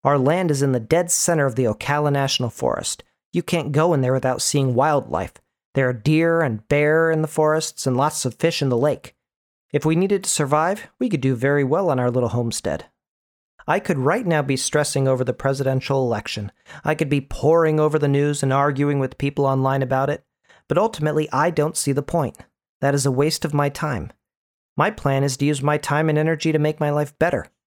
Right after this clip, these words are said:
My plan is to make sure that I have food, water, shelter, and a means of taking care of my family, whatever comes. If they are going to tell me that every presidential election is the most important election of my lifetime,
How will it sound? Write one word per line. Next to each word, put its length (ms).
My 140
plan 300
is 100
to 80
make 140
sure 240
that 120
I 100
have 120
food, 420
water, 380
shelter, 400
and 100
a 40
means 280
of 140
taking 320
care 240
of 160
my 80
family, 560
whatever 280
comes. 460
If 100
they 120
are 60
going 220
to 80
tell 260
me 140
that 200
every 320
presidential 680
election 400
is 140
the 100
most 380
important 380
election 400
of 80
my 200
lifetime, 600